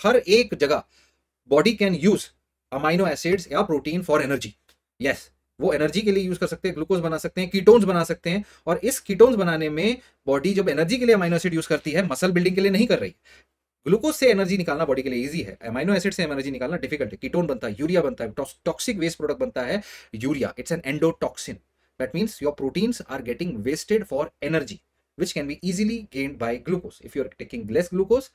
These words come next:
more protein, your body will use your protein for energy। एनर्जी या फिर स्टोरेज, ग्लूकोज से बना के फैट बना लेगी, ये भी होता है। Proteins can be stored as fat। Ultimately, पर उसके लिए बॉडी को बहुत मेहनत करनी पड़ेगी, बॉडी को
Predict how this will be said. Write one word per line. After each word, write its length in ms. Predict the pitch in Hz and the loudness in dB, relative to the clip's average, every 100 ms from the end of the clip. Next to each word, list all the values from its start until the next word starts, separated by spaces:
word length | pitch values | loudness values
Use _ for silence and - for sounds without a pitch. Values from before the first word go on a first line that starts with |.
| _ _ | _ _
more 180 | 135 202 202 | 0 0 2
protein, 360 | 180 214 247 | -2 -2 -2
your 140 | 143 143 | -2 2
body 200 | 131 139 | 0 0
will 180 | 135 123 135 | -4 -6 -4
use 240 | 185 214 139 | -2 -2 0
your 160 | 185 262 | 2 2
protein 280 | 180 - 185 | -2 -2 -2
for 100 | 156 143 | 0 0
energy। 260 | 151 147 - _ _ _ _ _ _ 143 | -2 -4 -12 _ _ _ _ _ _ 2
एनर्जी 420 | 170 180 247 254 | 2 2 -4 -2
या 120 | 147 | 0
फिर 200 | 156 233 | 4 2
स्टोरेज, 460 | - 247 233 - - _ - | 8 8 8 6 -6 _ -10
ग्लूकोज 320 | 147 151 202 | -4 2 2
से 140 | 202 208 | 4 2
बना 260 | 170 156 | 2 0
के 140 | 165 208 | 0 2
फैट 200 | 208 196 | 2 2
बना 220 | 165 127 | 0 0
लेगी, 260 | 95 - _ _ - | -4 -12 _ _ -6
ये 120 | 147 | -2
भी 80 | 180 | 2
होता 220 | 196 101 | 2 0
है। 100 | 95 - | -8 -8
Proteins 340 | - 185 190 151 | -4 -4 -4 -4
can 220 | 175 185 | -4 0
be 140 | 208 - | 0 0
stored 280 | 175 185 143 | -2 -2 -2
as 160 | 165 160 - | -4 -2 0
fat। 200 | - - - _ _ _ _ | 0 0 -14 _ _ _ _
Ultimately, 580 | 165 214 226 - 233 277 | -2 2 2 2 -2 -2
पर 120 | 160 | -2
उसके 200 | 170 - | -2 2
लिए 100 | 196 | 2
बॉडी 180 | 170 165 | 4 4
को 80 | 190 | 2
बहुत 320 | - - 160 | -2 2 2
मेहनत 220 | 175 165 | 2 0
करनी 200 | 147 131 | -2 -4
पड़ेगी, 340 | 123 123 131 214 | -4 -4 -2 0
बॉडी 220 | 131 135 | 0 0
को 180 | 135 | 0